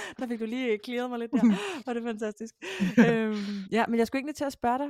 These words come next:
Speaker 1: fordi at, øhm, vi har jo været rundt om mange ting, og det er også det, jeg synes, at det, det her emne kan. Det er sådan, det er vidt, det er bredt, det er både højtravende og samtidig mega lavpraktisk. Men er der noget, du sådan har hæftet
Speaker 2: Ja.
Speaker 1: dig ved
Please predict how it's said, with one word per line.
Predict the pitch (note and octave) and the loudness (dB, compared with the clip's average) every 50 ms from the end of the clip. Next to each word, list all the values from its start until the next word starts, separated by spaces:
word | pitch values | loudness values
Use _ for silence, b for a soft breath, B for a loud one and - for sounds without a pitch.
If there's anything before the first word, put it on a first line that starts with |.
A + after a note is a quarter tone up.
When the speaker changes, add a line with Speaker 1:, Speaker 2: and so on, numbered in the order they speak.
| C#4 - | -6 -8
Speaker 1:
fordi | C4 A3+ B3 A#3+ A#3 | -4 -2 -2 0 0
at, | A3+ G#3+ G#3+ | -2 -2 0
øhm, | G#3+ G#3+ G#3 G#3 G3+ G3+ G3 F#3+ F#3+ F#3 F#3+ | -2 -2 0 -2 -4 -4 -6 -6 -6 -6 -4
vi | G#3 G#3 | 0 2
har | G3+ G3+ G3 G3 G3 | 2 2 2 0 0
jo | G3 F#3+ F#3+ | 0 0 0
været | F#3+ F3+ G3 F#3+ F#3+ F#3 F3+ F#3+ | 0 0 0 0 0 0 -2 -2
rundt | B3+ - - - | -4 -4 -2 -4
om | - B3+ | -4 -4
mange | A#3 G3 F3+ G3+ B3 C4 | -2 -4 -4 -6 -6 -6
ting, | - C#4 B3+ - - _ _ _ | -6 -8 -8 -10 -12 _ _ _
og | - G3 F#3+ | -6 -4 -2
det | G#3 | 0
er | G#3 G#3 | 0 0
også | A3 - - - | -2 -4 -8 -8
det, | - A3 | -4 -4
jeg | A3 G#3+ | -4 -4
synes, | - A3 G#3+ A3 - - | -4 -6 -8 -8 -6 -8
at | F#3+ F#3 - - | -10 -10 -8 -8
det, | F#3+ F#3 F3+ - | -6 -6 -6 -6
det | G3+ G3+ | -8 -6
her | G3+ G#3 G#3 - - | -6 -6 -8 -8 -8
emne | - F3 G3 G#3 A3+ - - | -6 -6 -6 -6 -6 -8 -6
kan. | A3+ A3 - _ _ _ | -6 -8 -8 _ _ _
Det | - G3+ | -4 -4
er | F#3+ | -4
sådan, | - - G#3+ G3 - | -2 -4 -4 -4 -4
det | G3 | -6
er | F#3 F3+ | -6 -4
vidt, | G#3 C#4 - _ - | -4 -4 -4 _ -10
det | G3+ | -12
er | - | -6
bredt, | - G3 A#3 - - _ _ | -4 -4 -6 -6 -8 _ _
det | - | -6
er | G3+ F#3 | -4 0
både | G#3 G#3+ G#3+ | 0 0 0
højtravende | G3+ - A3+ - - - G3+ F#3 - F#3+ G3 - | 0 -2 -6 -8 -8 -6 -6 -6 -4 -6 -6 -8
og | - F#3 | -8 -8
samtidig | - F#3 F3+ F#3 - - G3 F#3+ F3+ | -6 -6 -8 -6 -6 -6 -6 -4 -2
mega | F#3+ G3 G3+ G3+ G3+ | -2 -2 -2 -2 -4
lavpraktisk. | F3+ D3 C#3 - - E3 E3 F3 F3 - - B B B B B B B | -4 -6 -6 -6 -8 -10 -10 -10 -12 -14 -16 B B B B B B B
Men | G#3 G#3 G3+ | 0 0 2
er | F#3+ F#3 | 2 0
der | F#3+ G3 | 0 0
noget, | G3 G#3+ B3 B3 - _ | 0 0 -2 -2 -2 _
du | C#4+ C#4+ | -6 -4
sådan | C#4+ D4 B3+ | -2 -2 -2
har | A#3+ G#3+ F#3 - | -2 -2 -4 -4
hæftet | A#3 - - - - | -6 -6 -6 -4 -4
Speaker 2:
Ja. | - | -2
Speaker 1:
dig | - C4 G#3+ F#3+ F#3 | 0 -2 -2 -2 -2
ved | F#3+ F#3 F#3+ G3 | -2 -2 -2 -4